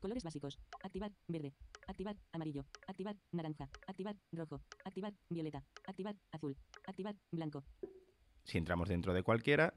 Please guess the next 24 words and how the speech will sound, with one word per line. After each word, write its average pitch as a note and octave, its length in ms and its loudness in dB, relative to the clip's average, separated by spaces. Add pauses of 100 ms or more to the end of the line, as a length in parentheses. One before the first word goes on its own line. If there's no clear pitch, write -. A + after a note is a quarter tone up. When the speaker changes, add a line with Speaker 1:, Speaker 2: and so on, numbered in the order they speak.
Speaker 2:
es-, - 160 0
esto A#2+ 280 8
funciona A#2+ 360 4
como A2+ 140 4
la F#2 80 4
pantalla F#2 260 6
principal. G2+ 440 6
O E2+ 40 6
sea, F#2 120 2
si - 80 2
aquí E2+ 140 4
hacemos G2+ 220 4
también F#2+ 280 4
el F2+ 80 4
doble F#2+ 220 6
tap F#2+ 160 6
mantenido F#2+ 520 4 (760)
y E2+ 220 6
el E2 80 4
deslizamiento E2 460 2
hacia F2 100 2
la F2 80 6
derecha, B2 400 6
pues G#2+ 380 2